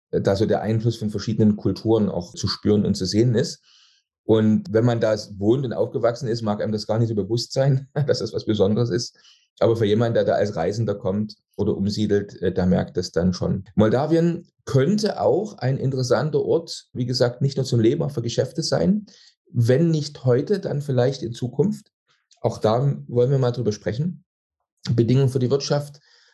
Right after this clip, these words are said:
besonders neue Technologien wurden zwar auf der einen Seite erleichtert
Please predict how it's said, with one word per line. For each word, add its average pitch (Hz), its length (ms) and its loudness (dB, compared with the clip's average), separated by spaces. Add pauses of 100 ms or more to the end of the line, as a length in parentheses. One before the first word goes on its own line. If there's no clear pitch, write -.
(160)
besonders 127 320 2
neue 127 140 2
Technologien 123 580 0
wurden 143 220 0
zwar 135 180 -4
auf 135 100 -6
der 123 120 0
einen 113 180 0
Seite 123 240 2
erleichtert 139 840 -2